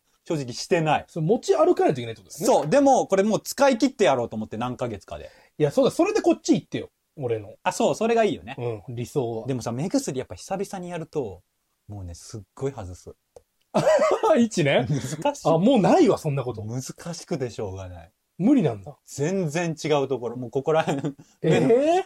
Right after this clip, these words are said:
Speaker 1: 下の。
Speaker 2: ほぼ、この頬骨？
Speaker 1: そう。難しいよね、目薬って。
Speaker 2: そうかな、もう慣れちゃってるからな。
Speaker 1: 目薬ってさ、こう、まつげに伝って入っちゃっていいの？
Speaker 2: いいんじゃない？だからそういうもんじゃん。
Speaker 1: そうだよね。別にいいんだよね。こう、ダイレクト。俺、
Speaker 2: え、
Speaker 1: だ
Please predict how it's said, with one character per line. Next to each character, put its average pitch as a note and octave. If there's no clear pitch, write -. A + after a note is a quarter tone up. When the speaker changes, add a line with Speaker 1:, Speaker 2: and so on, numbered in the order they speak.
Speaker 1:
下 -
の。 B2
Speaker 2:
ほ -
ぼ、 B3
こ F#3+
の E3+
頬 A3
骨？ C#3
Speaker 1:
そ D#3+
う。 A#2
難 G#3
し -
い C4+
よ E3+
ね、 A#2
目 A2+
薬 A#2
っ -
て。 -
Speaker 2:
そ -
う -
か E3+
な、 C#3+
も C#3+
う C#3+
慣 A#3
れ C5+
ち -
ゃ F#3
っ -
て -
る G3+
か -
ら C#4
な。 C#4
Speaker 1:
目 F4
薬 D4+
っ F#3+
て D#3
さ、 C#3+
こ F3+
う、 F3
ま A3+
つ D4+
げ A#3+
に D3+
伝 A3
っ G#3+
て G#3+
入 A3
っ E3
ち -
ゃ C3
っ -
て B2
い E3
い C3+
の？ D#2+
Speaker 2:
い F#3+
い -
ん G#3
じ A#2
ゃ -
な D#3+
い？ -
だ -
か -
ら D3+
そ -
う B3
い A#3
う -
も A3
ん A2+
じ -
ゃ -
ん。 -
Speaker 1:
そ E4
う -
だ D3+
よ G#2+
ね。 G#2+
別 G#3+
に C#4+
い -
い -
ん C4
だ C3+
よ G2+
ね。 G#2+
こ D3
う、 C3
ダ C#4
イ D4
レ A3
ク -
ト。 A2+
俺、 G#3+
Speaker 2:
え、 -
Speaker 1:
だ -